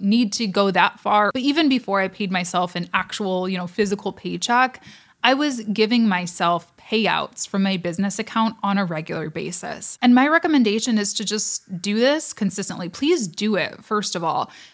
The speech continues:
because if you go too long without getting paid, it's only natural that you're gonna start to feel resentful of your business. You're gonna start to wonder why you're doing it. It's just not going to be a fun time for anyone. So please do pay yourself some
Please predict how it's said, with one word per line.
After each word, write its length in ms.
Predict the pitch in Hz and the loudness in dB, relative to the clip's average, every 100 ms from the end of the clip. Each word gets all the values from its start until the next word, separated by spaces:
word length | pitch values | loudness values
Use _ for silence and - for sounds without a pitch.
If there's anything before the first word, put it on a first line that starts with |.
| - | -6
because 600 | 240 - 233 220 202 202 - | -6 -2 2 2 2 -6 -6
if 200 | 233 208 | -8 -2
you 320 | 220 285 349 | 2 4 2
go 240 | 233 196 214 | 2 -2 -2
too 300 | - 233 220 | -2 -4 -2
long 500 | 196 170 180 214 214 | 0 0 2 2 2
without 260 | 190 180 | 0 -2
getting 240 | - 190 175 | -4 -6 -6
paid, 640 | - 170 170 180 226 254 | -10 -10 -6 -4 -4 -2
it's 160 | 269 - - | -2 -4 0
only 280 | 269 330 | 2 4
natural 580 | 262 170 170 - 277 302 | 2 2 -2 0 0 2
that 140 | 226 208 | 0 -4
you're 100 | 196 | -2
gonna 160 | 208 | -2
start 240 | 190 196 180 | -2 -4 -6
to 80 | |
feel 200 | 196 196 | -6 -4
resentful 760 | 180 180 165 160 - 254 277 277 233 | -2 -4 -4 -8 -4 -4 -4 -6 -6
of 100 | 233 | 0
your 140 | 262 | 0
business. 560 | 254 240 262 277 - 196 | 2 2 2 2 0 -4
You're 100 | 190 | -2
gonna 200 | 196 190 | -2 -2
start 500 | - 180 190 - - | -2 -2 -2 -2 -8
to 360 | - 202 196 | -2 0 0
wonder 420 | 185 175 185 196 185 | 0 0 0 0 0
why 180 | 156 | 0
you're 220 | 170 175 175 | 0 0 -2
doing 400 | 180 202 226 226 | -2 2 4 4
it. 180 | 226 220 | 2 0
It's 260 | 240 - | -2 -2
just 200 | 233 220 | -4 0
not 300 | 208 202 - | 2 2 0
going 140 | 208 202 | -2 0
to 60 | |
be 140 | 190 185 | 0 -4
a 60 | |
fun 260 | 175 180 180 | -4 -6 -6
time 320 | - 165 185 | -6 -8 -6
for 120 | 226 | -6
anyone. 440 | 220 254 262 285 302 | 0 2 2 2 0
So 180 | - | -2
please 400 | 214 - 302 285 | -4 -4 -4 -2
do 460 | 180 151 170 233 277 _ | -2 -2 -4 -4 -8 _
pay 140 | - | -2
yourself 420 | 262 269 269 254 _ _ _ | -2 0 -4 -6 _ _ _
some 520 | - 196 190 247 262 | -6 -2 0 0 -2